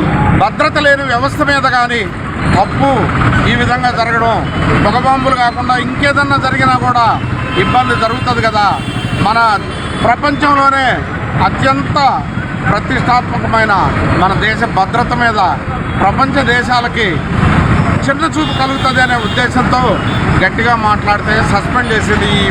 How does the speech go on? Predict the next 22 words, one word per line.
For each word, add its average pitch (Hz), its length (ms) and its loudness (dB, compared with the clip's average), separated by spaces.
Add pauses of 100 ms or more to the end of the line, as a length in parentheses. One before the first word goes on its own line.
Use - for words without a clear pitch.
(120)
బీజేపీ 214 400 0 (100)
గవర్నమెంట్. 190 480 0 (760)
ఈ 277 120 2
విధంగా 277 420 0 (600)
మాట్లాడితే 247 680 0 (580)
సస్పెండ్ 240 440 0
చేయడం 220 280 0 (520)
లేదు, 247 280 0 (960)
పార్లమెంటు 240 560 0 (140)
అసెంబ్లీల్లో 240 580 0
కాకుండా 214 380 0 (120)
బయట 240 260 0
ఎవరన్నా 247 280 0 (140)
మాట్లాడితే 220 500 0
వాళ్ళ 185 240 0
మీద 185 140 2 (180)
ఈడీ 233 180 0 (100)
దాడులు 220 340 2
చేయడం, 202 260 0 (480)
వాళ్ళని 214 360 0 (720)
భయభ్రాంతులకు 269 760 0
గురి 240 120 2